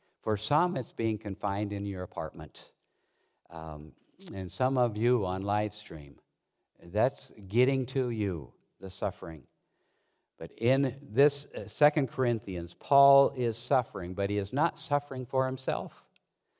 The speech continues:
So suffer, uh, we need to suffer for others. How are we doing that? A, a mother at childbirth knows what it's like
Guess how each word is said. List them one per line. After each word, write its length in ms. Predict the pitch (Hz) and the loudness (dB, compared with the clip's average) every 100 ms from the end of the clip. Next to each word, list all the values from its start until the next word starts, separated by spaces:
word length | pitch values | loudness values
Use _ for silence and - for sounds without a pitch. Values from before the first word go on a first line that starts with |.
| _ _ - | _ _ 4
So 200 | 131 117 | 6 6
suffer, 720 | - 190 196 135 113 123 151 - _ | 6 6 6 4 4 2 0 -10 _
uh, 360 | 110 113 113 113 - - - - - | 2 4 4 2 -4 -18 -20 -16 -6
we 340 | 135 123 135 | 0 4 4
need 220 | 139 139 117 | 4 2 0
to 100 | 107 | -2
suffer 460 | - 156 - 139 | 2 2 2 -2
for 340 | - 123 117 - | 0 0 0 0
others. 580 | 156 170 139 101 78 - - | 2 2 2 0 -2 -12 -6
How 260 | 139 160 - | 0 0 0
are 180 | 127 123 | 0 0
we 200 | 120 117 | -2 -2
doing 400 | 131 139 135 98 | 0 0 0 0
that? 460 | 90 73 - - - _ _ _ _ _ _ | -2 -2 -10 -20 -20 _ _ _ _ _ _
A, 160 | 107 107 | -4 -2
a 100 | 107 | -2
mother 380 | 101 113 123 117 | 2 2 2 2
at 120 | 101 | 0
childbirth 640 | - 120 123 117 82 76 - | 0 2 4 2 -2 -8 -8
knows 300 | 85 82 85 | -8 -8 -8
what 140 | 80 | -8
it's 180 | 76 - | -10 -12
like 420 | 69 80 - _ | -10 -10 -12 _